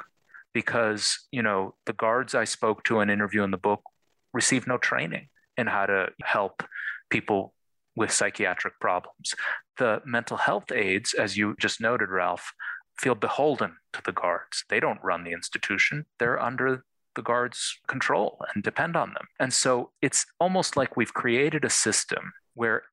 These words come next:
everything is set up to make abuse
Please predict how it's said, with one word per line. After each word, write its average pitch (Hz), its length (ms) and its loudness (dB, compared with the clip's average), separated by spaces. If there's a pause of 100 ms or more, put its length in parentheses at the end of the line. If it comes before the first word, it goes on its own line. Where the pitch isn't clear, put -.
everything 139 480 0
is 107 100 0
set 113 360 2
up - 340 -2 (640)
to 98 580 2 (240)
make 107 420 0
abuse 110 720 2